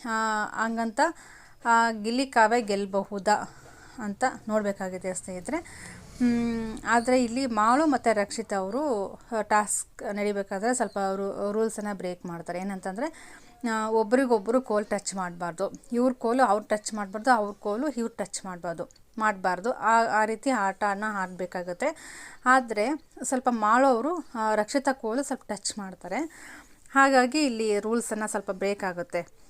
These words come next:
ಆಟ ಆಡಬೇಕಾದ್ರೆ ಇವೆಲ್ಲ ಸಹಜ, ಆ,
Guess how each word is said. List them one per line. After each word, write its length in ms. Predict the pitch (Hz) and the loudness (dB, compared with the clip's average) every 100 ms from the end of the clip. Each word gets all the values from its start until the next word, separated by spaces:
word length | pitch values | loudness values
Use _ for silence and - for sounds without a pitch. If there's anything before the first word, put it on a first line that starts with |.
| - | -2
ಆಟ 180 | 214 - | -2 4
ಆಡಬೇಕಾದ್ರೆ 800 | 240 226 226 226 226 247 254 214 | 4 4 -2 0 0 0 -2 -2
ಇವೆಲ್ಲ 380 | 208 202 196 214 | -2 0 0 0
ಸಹಜ, 400 | 208 202 202 196 | -2 -2 -2 0
ಆ, 440 | 214 180 165 170 | 0 0 -4 -6